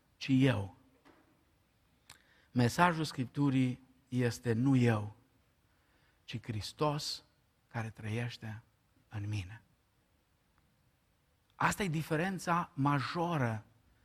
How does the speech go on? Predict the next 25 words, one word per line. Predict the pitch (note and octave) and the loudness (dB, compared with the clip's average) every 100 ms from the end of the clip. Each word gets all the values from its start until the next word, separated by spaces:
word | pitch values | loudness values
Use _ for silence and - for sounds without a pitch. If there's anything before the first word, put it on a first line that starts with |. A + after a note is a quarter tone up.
| _ | _
între | - B2+ B2+ B2 | 0 0 2 0
religie | A2+ A2 A#2+ F3+ D3+ E3 D#3+ D3+ | 2 2 2 0 0 0 0 -4
și | - B2+ | -8 -4
viața | A2+ C3+ C3+ | 0 0 0
creștină | B2+ B2 - C3 B2 | -6 -8 -4 -2 0
normală. | A#2+ A#2+ A2+ A#2 A2+ G#2 G#2+ - _ _ _ - - - - | 0 -2 0 2 4 2 -4 -12 _ _ _ -20 -20 -20 -2
Religia | B2 C#3 A3+ G3+ G#3+ G3 | 2 4 4 6 6 6
spune | G3 - - E3 D#3 | 2 -4 2 2 4
nu | C#3+ E3 | 2 2
eu, | F3 C3 A#2+ D3+ E3 | 2 2 0 -2 -2
nu | - C#3+ C#3+ E3+ | 6 6 8 4
Hristos, | G#3 F#3 A#2+ B2 - | 0 -6 -2 -2 -2
ci | - B2+ | -4 0
eu, | D3 C#3 G#2+ | 2 2 2
eu | A2+ C3+ | 2 2
trebuie | C#3 B2 | 2 -6
să | B2 | -10
fac. | - A#2+ A2 _ _ _ | -10 -12 -12 _ _ _
Eu, | C3 A2+ B2+ C#3 A2+ A2+ | -10 -4 -2 -2 -4 -4
eu, | C3+ C3 | -2 -2
eu, | A2+ C#3+ B2 | -2 -2 -2
eu, | C#3+ C3+ | -2 0
eu, | C#3 C#3+ | 0 0
eu, | C3+ D3+ B2+ | -2 -2 0
eu. | D3 C3 G#2+ | 2 2 -2